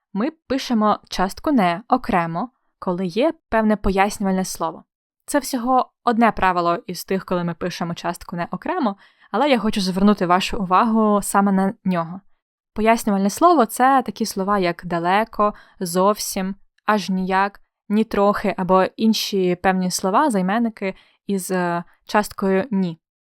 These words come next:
Отже, для прикладу ми маємо «цей твір далеко недосконалий». Ми маємо недосконалий і певне пояснювальне слово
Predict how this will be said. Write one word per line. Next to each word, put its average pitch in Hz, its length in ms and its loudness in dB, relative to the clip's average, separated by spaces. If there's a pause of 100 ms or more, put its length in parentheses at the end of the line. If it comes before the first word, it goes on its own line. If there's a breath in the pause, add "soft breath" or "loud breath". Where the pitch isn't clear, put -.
(440)
Отже, 196 440 0
для 196 300 -2
прикладу 180 540 -2
ми 180 100 -2
маємо 180 380 0 (320 soft breath)
«цей 226 240 0
твір 240 400 -2 (180)
далеко 196 760 0
недосконалий». 190 1200 0 (440)
Ми 233 80 -2
маємо 208 420 0
недосконалий 208 1040 0 (200)
і 240 180 -4
певне 226 400 0
пояснювальне 196 800 0
слово 175 500 -4